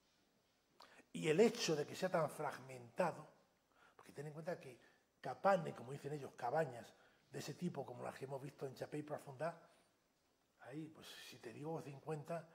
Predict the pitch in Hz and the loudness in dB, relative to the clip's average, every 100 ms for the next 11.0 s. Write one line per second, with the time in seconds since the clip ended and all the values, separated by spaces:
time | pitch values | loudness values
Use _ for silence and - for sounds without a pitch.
0 | - - 147 147 139 139 135 147 165 165 | -20 -10 -8 -8 -8 -2 -2 -2 -4 -6
1 | - - - _ 131 127 120 127 135 120 | -8 -20 -20 _ -12 -10 -8 -6 -4 -4
2 | - 170 95 - - - - 127 127 190 | -4 -4 -6 -12 -20 -20 -16 -6 4 4
3 | 202 - - - _ _ _ _ _ _ | 4 -8 -10 -18 _ _ _ _ _ _
4 | - 160 190 220 226 - 170 - 247 214 | -4 2 4 4 0 0 0 4 4 4
5 | 143 - 151 147 147 180 180 196 - - | 2 -2 -4 -4 -2 -2 -2 -4 -6 -20
6 | - 131 131 - 147 156 151 185 180 160 | -10 -8 -6 -2 -2 0 0 2 2 0
7 | 160 156 123 131 - - - - 143 156 | 0 0 0 -4 -8 -18 -20 -12 -8 -2
8 | 165 135 143 143 143 143 127 131 143 160 | -2 -2 -6 -6 -8 -10 -8 -6 -6 -8
9 | 151 147 - - - - 131 127 120 113 | -10 -14 -16 -20 -20 -14 -12 -12 -12 -4
10 | 151 147 175 175 - - _ - 127 113 | -2 0 -2 -4 -14 -20 _ -10 -8 -8